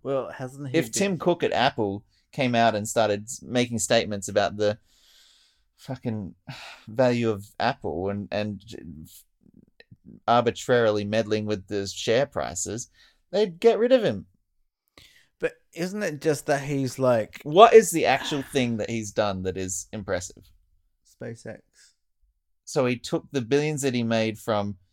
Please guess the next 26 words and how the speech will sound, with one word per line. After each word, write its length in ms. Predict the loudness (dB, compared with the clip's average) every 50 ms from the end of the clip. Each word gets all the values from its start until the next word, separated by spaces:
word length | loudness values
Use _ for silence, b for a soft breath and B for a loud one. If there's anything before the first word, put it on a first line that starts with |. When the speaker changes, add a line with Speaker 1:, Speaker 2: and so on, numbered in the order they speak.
| _ _ _ _ _ _ _ _ _ _ _ _ _ _ _ _ _ -4
Speaker 2:
um, 500 | -2 0 0 0 -2 -4 -6 -8 -10 -12 _ _ _ _ _ _ _ _ -4
PayPal, 420 | 0 0 0 0 0 0 0 0 0 0
right? 200 | -2 -2 -2 0
Like, 200 | -2 -2 0 2
that's 240 | 0 0 0 0
where 240 | 2 2 2 2 0 -2 -8 _
he 100 | -12 -8
got 160 | -4 -2 -2 -2
his 140 | -2 -2
money? 240 | -4 -4 -4 -6 -8 -12
Square? 460 | -14 -16 -10 -4 -2 0 0 0 -2 -2 0
PayPal? 300 | 0 0 0 0 -2 -4
Speaker 1:
I 60 | -6 _ _ _ _
think 220 | -14 -14 -14 -14
so. 280 | -14 -12 -10 -10 -10 -10 -12 -8
Speaker 2:
I 60 | -6
think 140 | -6 -6 -6
it's 80 | -8
PayPal, 440 | -8 -6 -6 -6 -6 -6 -10 -14 -10
right? 220 | -6 -6 -6 -6 -8 _ _ -12
Speaker 1:
PayPal. 360 | -12 -10 -8 -8 -8 -8 -10 b b b b b b b b b _ _ _ _ _ _ _ -2
Speaker 2:
So 160 | 0 0 4
PayPal's 800 | 6 6 6 6 6 6 6 6 6 6 4 2 -2 -6 -8 -10 _
success 640 | -8 -8 -6 -6 -4 -2 0 0 0 0 -2 -6 -12 _ _ _
was 240 | -8 -6 -4 -4 -6
timely 720 | -8 -6 -2 -2 0 0 0 -2 -2 -4 -6 -6 -8 -10